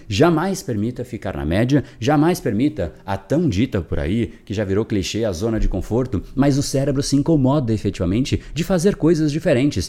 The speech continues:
Porque, em primeiro lugar, por ser diferente, você vai ter que aprender, não é tão habitual. O cérebro ama a rotina, ama hábitos. Então, sair já tem um custo pessoal,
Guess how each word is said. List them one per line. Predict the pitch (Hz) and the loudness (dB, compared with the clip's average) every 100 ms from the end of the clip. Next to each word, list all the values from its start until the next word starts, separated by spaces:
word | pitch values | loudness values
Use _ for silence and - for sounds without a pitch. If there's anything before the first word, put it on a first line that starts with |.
| - - | -4 0
Porque, | 175 196 | 2 2
em | |
primeiro | 135 113 147 | 2 2 2
lugar, | 110 98 147 - - | 2 2 0 -2 2
por | 147 | 2
ser | - 92 | 2 -2
diferente, | 85 107 107 151 104 - - | 0 -2 -2 -2 -4 -6 -4
você | 113 101 | -2 0
vai | 101 | 2
ter | 107 117 | 2 2
que | 185 - - | 0 -2 -4
aprender, | 95 95 - - 101 117 131 - - | -6 0 0 2 2 2 0 -6 -4
não | 101 101 | -2 0
é | 147 | 0
tão | - 120 113 - | 0 -2 -2 -2
habitual. | 101 92 107 101 95 78 - | -2 0 0 2 2 2 -2
O | |
cérebro | - 135 139 139 - | -4 -2 0 0 0
ama | 131 160 151 | 2 2 2
a | |
rotina, | 113 101 - 104 76 - 139 | 0 -2 -2 -2 -4 -6 -4
ama | 143 143 139 | -2 -2 -4
hábitos. | 113 131 90 - - - - | -2 -2 -2 -6 -12 -14 -8
Então, | 98 127 151 | -4 0 0
sair | - 151 123 127 175 - - | 0 -4 0 2 2 0 -10
já | 101 139 | -4 -4
tem | 143 139 | -2 -2
um | 120 | -2
custo | 147 151 135 | -4 -6 -8
pessoal, | - 165 190 127 104 | -4 -2 0 2 2